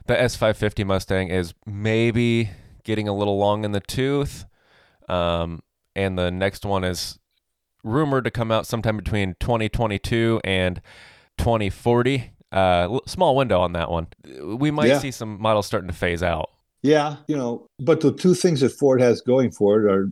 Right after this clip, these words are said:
Speaker 2: are Mustangs and trucks, really. Everything else is kinda second fiddle to those two things. That's
Speaker 1: Yeah.
Speaker 2: what sells. And I think, you know, as many Mustang variants as you can come up with, it's kinda like Porsche with the nine eleven. You know, Porsche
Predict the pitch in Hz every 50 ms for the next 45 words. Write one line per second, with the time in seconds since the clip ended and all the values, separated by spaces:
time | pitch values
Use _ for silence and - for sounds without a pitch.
0 | - - 98 95 95 95 95 - _ - 101 110 107 - - 113 110 110 107 -
1 | 98 90 - - 120 104 85 - - - - - _ _ - 92 90 101 90 76
2 | 78 - - - - - - - - _ _ 143 143 131 113 107 113 120 127 120
3 | - 107 87 - - 120 113 113 110 101 92 95 - - - _ _ _ - -
4 | - 127 107 - 90 - - - 139 117 101 80 92 90 90 101 104 101 98 -
5 | - - - 107 98 - - - 123 120 95 87 90 90 92 107 117 104 85 95
6 | 95 - - - 131 123 110 90 90 95 - - - _ _ _ _ - - 127
7 | 123 131 - - - 123 127 127 - - 147 139 123 - - - 160 139 113 107
8 | 117 120 - - 117 117 120 135 131 135 139 160 165 151 139 120 123 131 143 143
9 | - - 156 147 143 127 110 127 131 139 143 135 117 123 113 120 139 135 127 107
10 | - 120 120 139 165 160 - 139 120 120 117 - - 147 151 160 147 143 135 127
11 | - _ - 147 147 151 147 - 131 117 - 113 117 120 127 127 120 113 117 131
12 | 131 113 101 98 98 98 101 98 - - 127 127 143